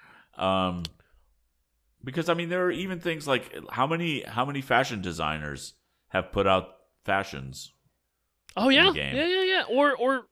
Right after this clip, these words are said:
Speaker 2: you know, museums putting their famous arts,
Speaker 1: Right, right.
Speaker 2: you know, as paintings.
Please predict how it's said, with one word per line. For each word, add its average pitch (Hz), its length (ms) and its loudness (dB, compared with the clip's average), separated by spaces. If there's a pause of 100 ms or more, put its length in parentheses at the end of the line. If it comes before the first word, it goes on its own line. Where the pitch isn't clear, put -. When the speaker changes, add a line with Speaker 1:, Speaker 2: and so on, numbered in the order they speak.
(180)
Speaker 2:
you 294 120 -2
know, 208 140 4
museums 226 600 0
putting 240 280 -2
their 220 140 0
famous 202 440 -4
arts, 254 200 -2
Speaker 1:
Right, 165 260 2 (260)
right. 196 280 4
Speaker 2:
you 196 80 -2
know, 180 180 -2
as 175 120 -4
paintings. 190 680 -4